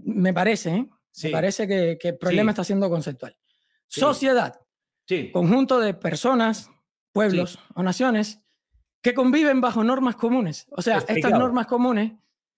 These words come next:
Speaker 1: son precisamente las leyes. ¿Te
Speaker 2: No,
Speaker 1: gusta
Speaker 2: no,
Speaker 1: o no?
Speaker 2: mentira. No, no.
Speaker 1: Tiempo, tiempo, tiempo, tiempo, tiempo, tiempo,
Speaker 2: Vale, pero no
Speaker 1: tiempo.
Speaker 2: digas, no digas mentiras.
Speaker 1: La ley, no estoy mintiendo, Roma, la ley es una norma común, hermano.
Speaker 2: No, no, no,
Speaker 1: La
Speaker 2: no, no.
Speaker 1: ley es una norma,
Speaker 2: No,
Speaker 1: sí,
Speaker 2: no,
Speaker 1: Roma.
Speaker 2: no, no, no.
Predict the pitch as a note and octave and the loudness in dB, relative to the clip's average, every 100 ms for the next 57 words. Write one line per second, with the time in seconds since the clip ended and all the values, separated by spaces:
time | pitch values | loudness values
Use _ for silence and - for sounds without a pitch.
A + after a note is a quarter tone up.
0 | _ _ - - G#3 G#3+ G#3+ G#3 G#3+ G3 | _ _ -14 -2 0 0 0 0 0 2
1 | G3 G#3 - - F3 E3 C4+ F#3+ E3 - | 0 -4 -6 -4 0 2 2 2 -4 -4
2 | F#3+ A3+ C4 B3 C4 F3 D#3 G#3 C3 F#2+ | 0 4 4 4 2 0 0 0 0 2
3 | D#3+ A3+ - - F3 C#4 - E4+ A3 - | 2 2 0 0 2 2 0 -2 -8 -2
4 | A3+ D#4 E4+ D#4+ E4 E4 E4 D#4+ D#4 E4 | 0 0 0 0 0 0 0 0 0 0
5 | D4+ D4+ D#4+ G#3+ - C4 F3+ G#3+ A3 - | 0 0 2 2 2 2 2 4 2 2
6 | F#3+ A3 A3 G#3+ G#3+ G3 D3+ G#3+ B3 D4+ | 2 4 2 2 0 0 2 2 2 2
7 | D4+ C#4 - _ _ _ _ G3 B3+ - | 2 -2 -8 _ _ _ _ 0 0 0
8 | C#4+ D4 C4+ D4 D#4+ D#4 D#4 D#4+ D4+ C#4 | 0 2 2 0 2 0 2 2 2 2
9 | D#4 D#4 - D4+ D4 D4+ C#4+ C#4+ C4 C4 | 2 2 0 0 2 2 2 0 2 2
10 | E4+ D4 G#3+ G#3 F3+ C#3+ - _ - F#3 | 2 0 0 -2 -2 -6 -12 _ -4 -2
11 | C3 A2+ G#2 G#3+ A3+ D4+ D4+ C#4+ - B3+ | 0 -2 0 0 2 2 2 -2 -2 -2
12 | C4+ D4+ D4 C4+ D#4+ C4 E3+ E3 B3 G#3+ | 0 2 2 4 4 2 2 4 4 6
13 | D3 G#3 A3 D3+ F3 E3+ C#3+ B2 | 6 6 6 6 6 6 6 4